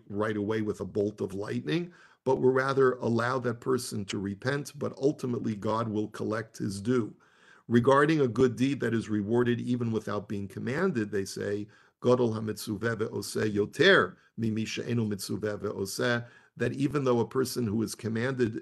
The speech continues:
it gets a higher reward, but even wa-, a being who is not commanded to do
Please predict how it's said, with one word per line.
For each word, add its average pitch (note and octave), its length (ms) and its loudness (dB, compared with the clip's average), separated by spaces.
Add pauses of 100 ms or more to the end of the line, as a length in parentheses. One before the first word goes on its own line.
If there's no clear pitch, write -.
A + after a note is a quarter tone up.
it G2+ 120 -4
gets A#2 240 -6
a G#2+ 100 -2
higher E3+ 340 2
reward, F#2+ 460 0 (320)
but A#2+ 120 0
even D#3 440 -2
wa-, A#2+ 220 0
a B2+ 140 -4
being B2+ 380 0
who A2+ 160 0
is A2 120 -2
not B2 260 -4
commanded A2+ 500 -2
to - 80 -10
do G#2+ 360 -4